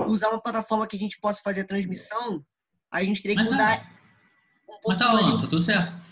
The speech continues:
Speaker 2: Tá tudo certo, só tem essa questão que não vai dar pra botar a galera junto. Porque se vier muita gente participar, não dá pra
Speaker 1: Ah,
Speaker 2: botar todo
Speaker 1: tá,
Speaker 2: mundo no
Speaker 1: tá.
Speaker 2: hangout, no hangout.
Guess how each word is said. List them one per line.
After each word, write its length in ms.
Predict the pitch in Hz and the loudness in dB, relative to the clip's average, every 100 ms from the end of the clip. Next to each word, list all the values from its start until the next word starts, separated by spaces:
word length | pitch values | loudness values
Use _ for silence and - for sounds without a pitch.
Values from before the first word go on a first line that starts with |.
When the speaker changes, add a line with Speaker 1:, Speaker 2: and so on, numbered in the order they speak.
| _ | _
Speaker 2:
Tá 80 | 170 | -2
tudo 160 | 170 180 | 4 4
certo, 380 | - 180 147 147 | 4 2 2 -2
só 140 | 135 | -4
tem 120 | 127 | -4
essa 140 | 135 165 | -4 -4
questão 300 | 151 - 139 | -4 -4 -6
que 80 | 156 | -4
não 80 | |
vai 100 | 156 | -4
dar 100 | 156 156 | -2 -4
pra 100 | 156 | -4
botar 280 | 156 143 | -6 -4
a 40 | 135 | -2
galera 300 | 139 139 143 | -2 -2 -2
junto. 380 | 135 131 113 110 110 | 0 0 -2 -8 -12
Porque 440 | - - 98 101 98 | -16 -10 -10 -8 -14
se 200 | - 120 | -10 -4
vier 180 | 120 120 | 0 0
muita 240 | 117 123 | 0 -2
gente 220 | 107 110 | 0 0
participar, 680 | - 110 - 107 107 110 - _ _ _ _ _ _ _ _ | 0 -6 -8 -10 -8 -8 -10 _ _ _ _ _ _ _ _
não 160 | 110 110 | -2 0
dá 80 | |
pra 80 | 113 | 4
Speaker 1:
Ah, 180 | 208 220 | 6 6
Speaker 2:
botar 80 | 220 | 4
todo 120 | 220 | 2
Speaker 1:
tá, 240 | 120 190 123 | 2 0 0
Speaker 2:
mundo 60 | |
no 60 | 123 | 0
Speaker 1:
tá. 160 | 120 120 | 0 0
Speaker 2:
hangout, 260 | 113 113 - - - | -4 -8 -14 -16 -4
no 80 | |
hangout. 560 | 131 143 131 120 - - | 2 2 2 0 -4 -10